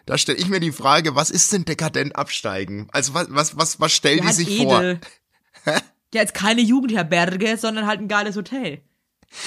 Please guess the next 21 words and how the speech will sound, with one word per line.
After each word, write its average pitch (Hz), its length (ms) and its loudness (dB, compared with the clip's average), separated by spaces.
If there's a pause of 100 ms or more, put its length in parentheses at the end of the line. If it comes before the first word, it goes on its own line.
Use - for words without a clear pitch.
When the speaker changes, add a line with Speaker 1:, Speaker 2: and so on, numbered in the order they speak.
(200)
Speaker 1:
Okay, 151 400 4
weil 117 220 4
die 120 120 0
Taubengirls 156 600 2
und 123 80 -4
ich 160 240 -4
planen 120 360 2
natürlich 139 360 2
den 117 160 -2
Trip - 240 -2
dahin 101 320 2
und 107 420 -6
für 107 200 -2
eine 123 200 2
Nacht 123 240 0
fehlt 120 180 2
uns 120 140 2
noch 117 140 -2
ein 117 120 0
Domizil. 113 540 2
Übrigens, 113 520 0